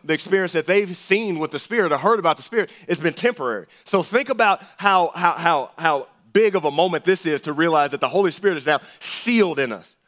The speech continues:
Right? Think about Old Testament for a second. Think about Saul, First Samuel eleven. Remember Saul when he was going out to fight the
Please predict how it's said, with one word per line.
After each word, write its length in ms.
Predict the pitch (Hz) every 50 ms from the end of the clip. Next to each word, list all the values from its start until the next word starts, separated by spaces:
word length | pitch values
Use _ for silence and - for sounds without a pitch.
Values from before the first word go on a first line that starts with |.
| _ _ -
Right? 160 | - 226 -
Think 140 | 214 233 220
about 220 | 202 226 208 180
Old 180 | 202 208 202 -
Testament 400 | - 214 196 - 170 156 139 -
for 140 | 139 139 131
a 20 |
second. 340 | - - 131 110 101 95 -
Think 120 | 220 226
about 180 | 226 208 185 151
Saul, 500 | - - 208 196 160 127 104 - _ _ _ _ _ _ _ _ _
First 260 | - 196 208 190 -
Samuel 300 | 202 196 190 190 175 165
eleven. 280 | 160 170 175 156 123 104 _ _ _ _ -
Remember 220 | 147 180 196 185
Saul 300 | 170 - 190 185 196 196
when 100 | 185 170
he 80 | 165 190
was 120 | 190 160
going 160 | 156 180 180 175
out 120 | 175 170
to 60 | 156
fight 280 | - - 185 185 180 -
the 220 | 170 160 156 151